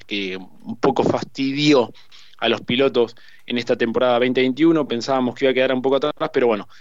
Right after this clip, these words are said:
las responsabilidades y el tema burocrático de cada uno de los países con el tema de la, el aislamiento, eh, se, se les complicó la agenda, pero de todas maneras tuvo un muy buen presente en lo que fue la uec, hay que decirlo,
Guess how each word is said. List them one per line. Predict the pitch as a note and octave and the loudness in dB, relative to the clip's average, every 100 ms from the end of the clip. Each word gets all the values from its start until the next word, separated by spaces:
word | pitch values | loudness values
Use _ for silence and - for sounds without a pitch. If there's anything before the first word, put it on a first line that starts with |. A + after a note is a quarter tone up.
| - | -10
las | A#2+ | -6
responsabilidades | B2 B2 B2+ B2 C3 C#3+ C3 A#2 | -4 -4 -2 0 2 2 0 -2
y | A2+ A2 G#2+ G#2+ G#2+ G#2 G#2 | -6 -6 -6 -6 -8 -8 -10
el | - | -2
tema | C3+ | 2
burocrático | B2+ A#2+ A#2 C3+ B2 A2+ | 4 4 2 0 0 0
de | A2+ | 2
cada | B2 A#2+ | 2 2
uno | B2 A#2+ | 2 0
de | |
los | A2+ - - | -2 -6 -6
países | A#2+ B2 A#2+ | -2 -2 -6
con | A2+ A2 | -10 -8
el | G#2 | -6
tema | A#2+ A#2+ A2+ | -2 0 2
de | A2 G#2+ - - - - | 2 2 -4 -20 -20 -12
la, | G#2 G2+ F#2 F2+ F2+ F2 F2 - - - | -4 -2 -2 -4 -6 -8 -12 -18 -20 -6
el | A2 A2 | 0 0
aislamiento, | A2 A#2+ D3+ D3+ C3 A#2+ - - - | 2 2 2 2 2 0 -2 -20 -8
eh, | F#2 D#2+ - - - | -8 -8 -16 -20 -20
se, | - C3+ A#2+ A#2 A2+ G#2+ G2+ | -6 2 4 4 4 0 -2
se | C3 | -4
les | A2+ | -4
complicó | - A#2+ C3 C#3 | -4 -2 0 2
la | C#3+ | 2
agenda, | F3+ G3 F#3+ - - | 2 0 0 -4 -4
pero | A#2+ | 0
de | B2+ | 0
todas | C3+ | 0
maneras | B2+ C#3 B2+ | 0 -2 -2
tuvo | C3 B2 | 0 0
un | A2+ C3+ | 0 0
muy | D3 | 0
buen | D3+ C3+ | 0 0
presente | B2+ C#3+ C#3 C3+ | -2 -2 0 0
en | A#2+ | 2
lo | A#2+ | 0
que | A#2+ - | -2 -4
fue | - - C3 B2 A#2+ A2+ A2 | -12 -10 -2 0 2 2 2
la | B2+ | 4
uec, | D#3+ D#3+ - - - B2+ | 2 2 -6 -20 -18 -14
hay | A2 | -6
que | A2+ | -6
decirlo, | A#2 D3 C#3+ C#3 | -2 0 0 -2